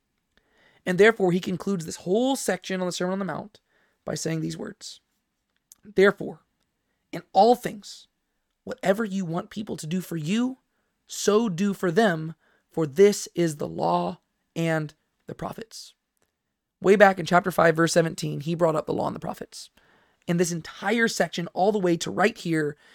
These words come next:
has been addressing that singular issue, how Jesus interprets the law and the prophets.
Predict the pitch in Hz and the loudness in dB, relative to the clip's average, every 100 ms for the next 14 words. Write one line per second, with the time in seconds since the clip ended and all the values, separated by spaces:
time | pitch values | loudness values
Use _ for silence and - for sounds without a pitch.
0 | - - 160 175 156 156 165 156 160 165 | -16 -6 -2 -2 -2 -2 -4 -2 -2 -2
1 | - - - - 180 160 151 - 147 - | -6 -14 -12 -6 -4 -4 -4 -4 -6 -8
2 | - 220 _ _ _ _ _ _ - 190 | -8 -12 _ _ _ _ _ _ -4 0
3 | 190 156 160 156 151 151 156 147 - 135 | 0 -2 -6 -6 -4 -4 -4 -6 -6 -6
4 | - - - - - - - | -6 -8 -12 -12 -16 -18 -20